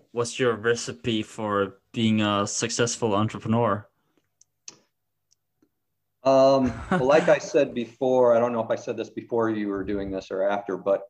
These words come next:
Speaker 2: um, uh, I kind, I tend to, like, when I find something that I like,
Speaker 1: Mm.
Speaker 2: I tend to go head first in it. Like, it just, like, I just, I,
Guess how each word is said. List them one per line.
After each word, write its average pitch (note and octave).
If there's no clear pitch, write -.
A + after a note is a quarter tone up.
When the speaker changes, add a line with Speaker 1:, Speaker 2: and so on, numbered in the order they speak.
Speaker 2:
um, F2+
uh, F#2
I G#2+
kind, -
I A#2+
tend D3+
to, C3
like, A2
when A2+
I F#2
find C#3
something C#3
that G#2+
I F#2+
like, F2
Speaker 1:
Mm. G#2+
Speaker 2:
I G2
tend D3
to A#2
go G2+
head C3+
first C3
in B2
it. A#2
Like, F#2+
it G#2+
just, -
like, G#2
I A2+
just, A2
I, A#2